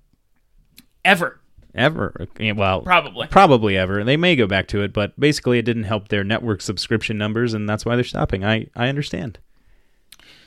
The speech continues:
Speaker 1: So, uh, pre-show match, Gallows and Anderson taking on The Miz Taraj, of which they would win. Good to see a couple of, a good win for the Good Brothers.
Speaker 2: Yep.
Speaker 1: Um, the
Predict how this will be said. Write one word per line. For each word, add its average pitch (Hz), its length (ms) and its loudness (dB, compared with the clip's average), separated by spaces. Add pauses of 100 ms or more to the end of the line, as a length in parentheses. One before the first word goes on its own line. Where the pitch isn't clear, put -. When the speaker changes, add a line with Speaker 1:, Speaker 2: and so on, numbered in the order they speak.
(120)
Speaker 1:
So, 247 360 -2
uh, 208 240 4
pre-show 269 360 -2
match, 247 340 -2
Gallows 202 400 2
and 190 80 -4
Anderson 202 360 -4
taking 170 300 -6
on 160 160 -4
The 147 80 -12
Miz 160 280 -12
Taraj, 180 460 -8
of 160 140 -12
which 151 220 -10
they 143 120 -10
would 139 160 -12
win. 156 340 -8
Good 151 140 -8
to 151 60 -10
see 147 200 -10
a - 40 -16
couple 151 340 -10
of, - 180 -14
a 160 40 -12
good 170 240 -4
win 160 180 -4
for 156 160 -10
the 131 80 -14
Good 147 140 -14
Brothers. 180 320 -6 (140)
Speaker 2:
Yep. 117 180 -4 (680)
Speaker 1:
Um, 202 520 6
the 196 500 0